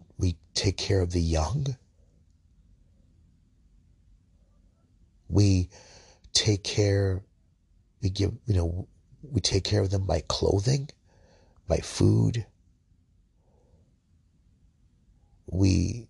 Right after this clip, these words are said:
nur-, we nourish, we nurture, and we feel sadness and joy.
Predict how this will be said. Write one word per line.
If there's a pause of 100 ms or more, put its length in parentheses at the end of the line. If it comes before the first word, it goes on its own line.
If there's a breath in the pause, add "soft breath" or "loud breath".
(120)
nur-, (160)
we
nourish,
we
nurture, (3000 soft breath)
and
we
feel
sadness
and
joy.